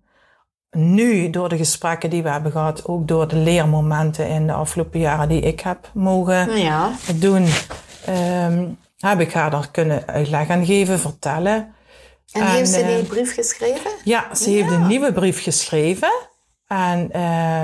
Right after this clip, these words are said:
Speaker 1: die is ook terug te zien op, eh, op, op YouTube.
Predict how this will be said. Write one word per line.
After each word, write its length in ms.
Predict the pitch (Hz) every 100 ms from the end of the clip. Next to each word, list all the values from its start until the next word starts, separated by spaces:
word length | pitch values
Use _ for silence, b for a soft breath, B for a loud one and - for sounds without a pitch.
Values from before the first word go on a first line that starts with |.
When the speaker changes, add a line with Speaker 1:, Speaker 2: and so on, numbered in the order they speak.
| 156
Speaker 1:
die 140 | 165 220
is 160 | 220 190
ook 100 | 165
terug 320 | - 240 240
te 120 | 208
zien 340 | 170 190 165 -
op, 280 | 170 165
eh, 340 | 170 156 156 151 -
op, 140 | 170 - -
op 200 | 180 170
YouTube. 720 | 160 160 214 247 440 403 -